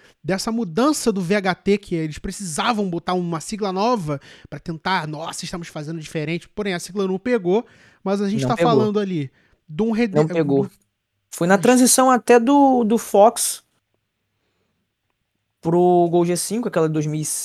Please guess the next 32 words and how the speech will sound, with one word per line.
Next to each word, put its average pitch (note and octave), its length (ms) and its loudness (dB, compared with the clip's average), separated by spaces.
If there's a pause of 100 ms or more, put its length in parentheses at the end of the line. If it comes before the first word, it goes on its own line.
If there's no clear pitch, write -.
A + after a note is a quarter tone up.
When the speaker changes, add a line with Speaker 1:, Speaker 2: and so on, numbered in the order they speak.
(140)
Speaker 2:
dois C#3 260 -6
mil C#3 140 -6
e - 20 -8
sete, C#3 840 0
oito, C3 440 -2 (1000)
que C#3 160 0
a C3+ 40 2
diferença D3 480 0
dos D3 160 0
mo-, D3 200 0
desses C3+ 300 -6
motores C#3+ 500 -2
é D3+ 80 4
que D3 340 -2
o C#3+ 420 4
E C#3+ 60 4
A D3 100 6
cento D#3 280 -2
e D3+ 40 2
onze C#3 260 0
V C3+ 180 2
H B2+ 260 0 (120)
T, B2+ 260 0 (580)
que G#2+ 340 -10
na A#2 180 -10
real A2 220 -6
só, A#2+ 220 -4 (220)
só - 200 -4
enfiaram C3+ 400 -2
uma B2 140 -4
sigla A#2+ 380 -2
ali, A#2+ 220 -4